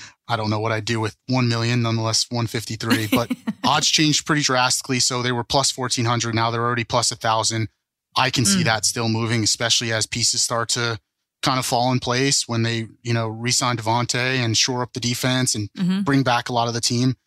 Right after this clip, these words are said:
Speaker 1: I think they're gonna have to be really clever now because twenty-five percent of their cap next year, I think, is going towards Aaron Rodgers. So that's an interesting problem to have for LaFleur and the team.
Speaker 2: Yeah.
Speaker 1: But they're right up there again. They're, they're a favorite, and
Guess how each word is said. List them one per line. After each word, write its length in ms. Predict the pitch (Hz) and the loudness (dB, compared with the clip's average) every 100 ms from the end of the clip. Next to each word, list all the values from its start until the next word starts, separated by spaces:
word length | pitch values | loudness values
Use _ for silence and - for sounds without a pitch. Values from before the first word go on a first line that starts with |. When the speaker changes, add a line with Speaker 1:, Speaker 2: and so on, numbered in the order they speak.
| _ - | _ -4
Speaker 1:
I 60 | 117 | 0
think 220 | 139 - | 0 0
they're 120 | 131 | -2
gonna 120 | 120 | 0
have 180 | 117 117 | 0 0
to 80 | 127 | -2
be 100 | 117 | -4
really 200 | 113 107 | -2 -4
clever 280 | - 120 127 | 0 0 2
now 240 | 127 113 120 | 2 2 -2
because 440 | 117 117 107 - _ _ - | -2 -2 0 -2 _ _ -2
twenty-five 440 | - 143 143 127 | 2 2 4 0
percent 260 | - - 120 | 0 -2 -2
of 40 | 113 | -4
their 100 | 110 | -2
cap 260 | 123 131 | 0 0
next 260 | 139 127 - | 0 0 2
year, 160 | 139 | 2
I 60 | 156 | 0
think, 240 | 151 127 | 0 0
is 140 | 127 - | 0 0
going 220 | 127 120 | 0 0
towards 440 | - 127 127 - - | 0 0 0 -2 0
Aaron 220 | 139 123 | 0 2
Rodgers. 520 | 123 - 220 233 - - - - - - | 2 2 2 0 0 -6 -20 -20 -20 -4
So 260 | - 127 120 _ _ _ - | -2 -2 -4 _ _ _ -2
that's 280 | - - | 0 2
an 240 | 131 117 117 | 0 -2 0
interesting 400 | 127 - - 123 | 0 0 0 0
problem 320 | - 120 120 | 0 0 0
to 60 | 117 | 0
have 240 | 123 147 | 0 -2
for 360 | - 127 123 113 | -4 -4 -4 -4
LaFleur 380 | 120 - 127 123 | -6 -2 0 2
and 100 | 123 | 0
the 40 | |
team. 320 | - 131 147 - _ _ | 2 2 0 -4 _ _
Speaker 2:
Yeah. 320 | 165 156 101 135 | -10 -8 -8 -2
Speaker 1:
But 220 | 127 117 92 | 0 0 0
they're 240 | 120 123 | 0 2
right 240 | 113 113 | 2 2
up 160 | 127 - | 0 0
there 180 | 123 120 | 0 0
again. 480 | 113 123 117 98 - | 0 0 0 -4 -6
They're, 320 | 113 117 120 - | -4 -2 -4 -6
they're 140 | 117 120 | -4 0
a 40 | |
favorite, 440 | - 143 139 156 | 2 2 2 0
and 380 | 120 117 113 110 | 0 0 2 0